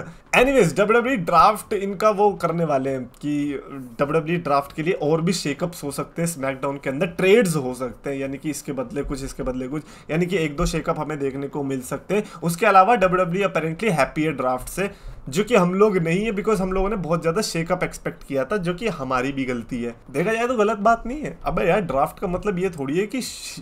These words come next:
मतलब, चेंज ही होनी है ब्रांड। हो सकता है, हो सकता है, it is like, यार मान लो मुंबई इंडियंस है, ठीक है, रोहित शर्मा से खुश है,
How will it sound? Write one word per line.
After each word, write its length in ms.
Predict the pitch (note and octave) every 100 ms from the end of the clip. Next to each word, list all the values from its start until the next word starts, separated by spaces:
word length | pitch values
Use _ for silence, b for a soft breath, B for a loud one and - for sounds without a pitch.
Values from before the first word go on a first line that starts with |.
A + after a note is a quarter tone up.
| -
मतलब, 320 | C#3 D3+ E3+ -
चेंज 360 | F3 E3+ G3
ही 260 | E3 A#2 G#3
होनी 440 | E3+ G3+ A3 A3+
है 80 | A#3
ब्रांड। 380 | G3 G#3+ F#3+ A#2+ B -
हो 120 | C#4
सकता 320 | - B3+ -
है, 200 | A#2+ D#3+ E3+
हो 100 | G3+
सकता 380 | B3 E3 - -
है, 120 | F#3
it 160 | G3+ A3+
is 80 | A#3+
like, 200 | A#3+ B3 - - - - - C#3
यार 160 | G#3
मान 200 | A3 G3
लो 160 | G#3+ G#3
मुंबई 340 | E3+ F#3+ G#3+
इंडियंस 320 | G#3+ F#3+ C3
है, 180 | A2+ A2+ - -
ठीक 140 | F3+ E3+
है, 160 | A#2
रोहित 260 | B2 C#3+ F#3+
शर्मा 300 | G3 E3+ F#3+
से 120 | G3+
खुश 260 | E3 F3 C3+
है, 180 | A2